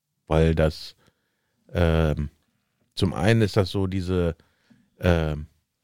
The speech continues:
wie soll man sagen, so diese Hartz-vier-Mentalität, ne? Ja, geil, neues Auto und weniger bezahlen. Und, äh, ach so, da, da brauche ich noch eine Wallbox. Ach so, das kostet auch Geld, ja.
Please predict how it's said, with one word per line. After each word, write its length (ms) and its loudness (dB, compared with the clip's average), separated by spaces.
wie 60 -6
soll 100 0
man 140 2
sagen, 320 2
so 180 -2
diese 320 -2
Hartz-vier-Mentalität, 1000 0
ne? 180 2
Ja, 240 0
geil, 320 0
neues 280 0
Auto 320 -4
und 200 -4
weniger 300 0
bezahlen. 460 -6
Und, 360 0
äh, 220 0
ach 140 -2
so, 260 2
da, 300 -4
da 80 -8
brauche 180 0
ich 80 -4
noch 80 2
eine 140 4
Wallbox. 420 0
Ach 60 -4
so, 140 0
das 100 -4
kostet 220 2
auch 120 2
Geld, 260 -2
ja. 220 4